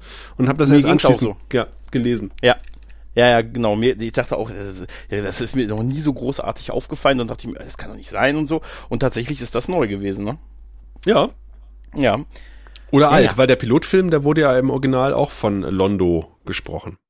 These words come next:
Speaker 2: Hm.
Speaker 1: Die Einleitung.
Speaker 2: Also das, das passt schon, obwohl ich die danach, äh, die Intros, die Staffeln danach, wo immer so jeder so seinen Teil gesprochen hat, irgendwie das fand ich im, eigentlich besser. Es war ja im Original auch so, ne? Da hat ja jeder der Schauspieler seinen, seinen Satz da gesagt, ne?
Speaker 1: Mhm.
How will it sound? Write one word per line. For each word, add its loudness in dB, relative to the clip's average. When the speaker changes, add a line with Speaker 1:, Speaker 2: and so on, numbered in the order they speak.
Speaker 2:
Hm. -4
Speaker 1:
Die -6
Einleitung. -8
Speaker 2:
Also -6
das, -4
das -4
passt -4
schon, -6
obwohl -4
ich -12
die -8
danach, 0
äh, -6
die -10
Intros, -8
die -10
Staffeln -6
danach, -4
wo -6
immer -6
so -8
jeder -2
so -8
seinen -4
Teil 0
gesprochen -10
hat, -10
irgendwie -4
das 0
fand -2
ich -10
im, -10
eigentlich -4
besser. -6
Es -6
war 4
ja 6
im 2
Original -2
auch -6
so, -14
ne? -10
Da -14
hat -10
ja -6
jeder -2
der -4
Schauspieler -10
seinen, -10
seinen -12
Satz -8
da -8
gesagt, -12
ne? -12
Speaker 1:
Mhm. -2